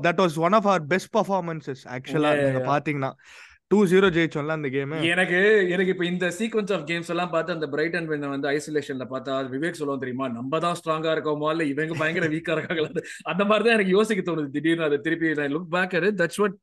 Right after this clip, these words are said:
Speaker 2: my mind automatically thinks about, you know?
Speaker 1: ஆமா, எனக்கு இந்த பிரைட்டன் கேம் ஏதோ போன சீசன் ஆடின மாதிரி இருக்கு. Actually, ரொம்ப நாள் ஆடின மாதிரி இருக்கு. அ-, அ-, அதுக்கு அந்த பிரைட்டன் கேமுக்கும் இந்த லிவர்பூல் கேமுக்கும் எப்பா ஒரு வருஷம் போன மாதிரி இருக்கு, ப்ரோ. அவ்வளோ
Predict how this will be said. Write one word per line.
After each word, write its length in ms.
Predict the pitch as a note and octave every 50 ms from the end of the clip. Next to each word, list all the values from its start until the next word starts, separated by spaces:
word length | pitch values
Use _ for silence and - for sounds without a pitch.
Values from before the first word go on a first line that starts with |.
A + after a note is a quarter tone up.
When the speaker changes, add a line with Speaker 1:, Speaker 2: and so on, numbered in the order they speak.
| _ _ D3+
Speaker 2:
my 160 | D3+ E3+ E3
mind 280 | D#3 D3+ D#3 F3 F#3 F3
automatically 600 | D#3+ D#3+ E3+ D#3+ E3 D#3+ D#3 D#3 D3+ D#3 D3+ D3
thinks 280 | - D3 C#3+ C3 B2+ -
about, 260 | B2 A#2 A2 G#2+ A2+ _
you 120 | B2 A#2+
know? 100 | A#2+ B2 C3+
Speaker 1:
ஆமா, 240 | C#3 B2+ B2 B2 A#2+ - - A#2+
எனக்கு 340 | D3+ D3+ D#3+ E3 C#3+ D#3 E3 F3+ F#3+
இந்த 200 | F#3+ F3+ D#3+ C#3+
பிரைட்டன் 440 | C3 - - F3 G3 G#3 G#3+ G3+ F#3
கேம் 540 | E3+ F3+ E3+ - _ _ _ - F3+ F3+ F3
ஏதோ 140 | D#3+ F3 F3+ -
போன 240 | - D#3 G3 A3 G#3+
சீசன் 280 | F3 G3+ G3+ F#3+ G#3
ஆடின 240 | G3 F3+ F3 E3+ E3+
மாதிரி 240 | E3 F3 F3 E3+ E3
இருக்கு. 160 | D3+ C3 A#2+ - -
Actually, 300 | B2 A#2+ - - C#3 B2
ரொம்ப 180 | A2 A2+ - D#3+
நாள் 220 | D#3+ - F#3+ G3+
ஆடின 320 | G#3+ G3+ F#3+ F3 F#3 F3 F3
மாதிரி 260 | F3+ F#3 G3+ G3 G3
இருக்கு. 200 | E3+ D#3 D3 E3+ - - C#3+
அ-, 300 | D#3 C3 B2 C#3+ D3 C#3 G#2+
அ-, 300 | C#3 D3 D3 C#3 D3 C#3
அதுக்கு 460 | C3 D3 D#3 F#3 G3+ G3+ - - F3+
அந்த 220 | - D3 D3+ C#3+ B2+
பிரைட்டன் 460 | B2 D3 E3 G#3 A3+ A#3 A3+ A3 G#3
கேமுக்கும் 480 | F#3+ G3+ G3+ G3 G3 F#3+ F#3 G#3+ A3+ A3+
இந்த 140 | G#3 F#3+
லிவர்பூல் 420 | F3+ F3+ F#3 F#3+ G3 G3 A3+ G#3 F#3
கேமுக்கும் 500 | D#3+ E3+ E3+ E3+ E3+ D#3 F3+ G3+ G#3 G3 F3 D3 C#3+ B2+
எப்பா 260 | B2 - - F#3 F#3
ஒரு 160 | E3+ D#3 C#3 C3
வருஷம் 480 | B2+ B2+ C#3+ C#3+ - A3+ G#3+ G3+ F#3 E3+ - _
போன 240 | _ D3+ D3 D3 D3
மாதிரி 220 | C#3+ D3+ F3+ G3 G3
இருக்கு, 200 | E3 C#3 C3 C3
ப்ரோ. 180 | A#2+ B2 A#2
அவ்வளோ 340 | A2+ A#2+ C#3 D#3+ A3 B3 A#3+